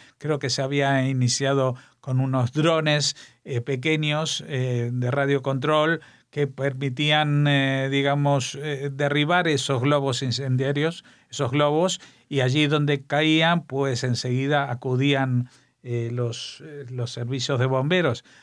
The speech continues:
Pero no se puede hacer lo mismo cuando estamos hablando de explosivos, porque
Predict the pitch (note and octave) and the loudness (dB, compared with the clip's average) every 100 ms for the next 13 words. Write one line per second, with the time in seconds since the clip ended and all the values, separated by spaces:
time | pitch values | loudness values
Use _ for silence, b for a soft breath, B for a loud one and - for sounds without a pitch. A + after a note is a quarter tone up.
0 | B _ C3 B2+ C#3+ D3+ E3 D#3 D3 C3 | B _ -2 0 2 2 0 2 2 2
1 | D#3 D3 C#3+ D#3 D3 D3+ C#3 C3+ B2+ - | 2 2 2 2 2 2 0 -2 -2 -2
2 | D3 B2 B2+ C#3 C3 B2+ B2 - - A2+ | -2 0 0 0 0 -2 -2 -6 -10 -6
3 | - G#3 D3+ - A2+ A2 A2+ A2+ | -2 0 -2 -4 -10 -8 -6 -6